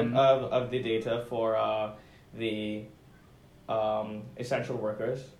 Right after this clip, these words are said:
Speaker 1: Yeah, so the highest is D C, 'cause that's, like, seventy-five percent. Makes
Speaker 2: Mm.
Speaker 1: sense. Then North Dakota is fifty-seven. Wyoming is, uh, fifty-three.
Speaker 2: Yeah,
Speaker 1: And then
Speaker 2: Jacob.
Speaker 1: Indiana is fifty-one. Kentucky is fifty-one, like, point something.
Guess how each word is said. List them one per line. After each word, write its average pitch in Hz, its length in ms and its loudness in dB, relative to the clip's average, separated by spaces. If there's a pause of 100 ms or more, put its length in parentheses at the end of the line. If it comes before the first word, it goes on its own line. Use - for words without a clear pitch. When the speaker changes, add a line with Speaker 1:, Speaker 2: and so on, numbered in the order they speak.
(540)
Speaker 1:
Yeah, 156 200 12
so 170 140 6
the 165 100 8
highest 165 560 8
is 151 280 8
D 151 200 2
C, 151 280 2
'cause 143 160 2
that's, 135 280 4
like, 135 160 6
seventy-five 127 640 4
percent. 165 500 2 (260)
Makes 131 320 6
Speaker 2:
Mm. - 20 6
Speaker 1:
sense. 151 360 8 (400)
Then 156 220 10
North 147 220 8
Dakota 147 360 8
is 143 80 6
fifty-seven. 120 760 2 (180)
Wyoming 139 600 8
is, 143 360 2 (720)
uh, 131 240 8
fifty-three. 139 840 2 (280)
Speaker 2:
Yeah, 131 140 4
Speaker 1:
And 135 200 6
then 135 160 12
Speaker 2:
Jacob. - 80 4
Speaker 1:
Indiana 135 500 12
is 139 160 8
fifty-one. 131 580 4
Kentucky 139 420 4
is 131 100 2
fifty-one, 117 600 0
like, 120 260 2
point 123 300 0
something. 123 380 -6